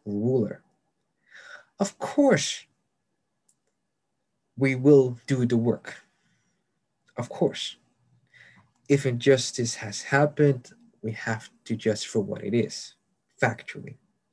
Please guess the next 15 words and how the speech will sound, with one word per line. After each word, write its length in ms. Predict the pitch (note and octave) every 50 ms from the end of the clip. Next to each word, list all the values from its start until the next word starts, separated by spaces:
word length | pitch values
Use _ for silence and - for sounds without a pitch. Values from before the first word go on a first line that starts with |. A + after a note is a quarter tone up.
| _ _ _ _ _ _ _ _ _ _ _ _ -
I 160 | A2+ A2 A2+
don't 140 | G#2 G2+ G2+
like 180 | G2 G2 - -
to 80 | -
do 220 | - - D3 D#3+ F3
it, 320 | F3 E3+ - - - - _ _ _ _ _ _ _ _ _ _ _ -
but 140 | - - A#2
I 80 | A#2
can't 320 | A#2 - - C#3 B2+ A#2+ B2+
apologize 640 | B2 - - - C#3 C#3 C#3 C3 B2+ B2+ B2 A#2+ -
for 320 | - - B2 A#2+ A#2+ A#2+
it 120 | A#2+ A#2 -
because, 580 | G#2 G2+ - - A2+ A2 G#2+ G#2+ - - -
you 100 | G#2 G#2+
know, 260 | A2 A2+ C3+ E3 F3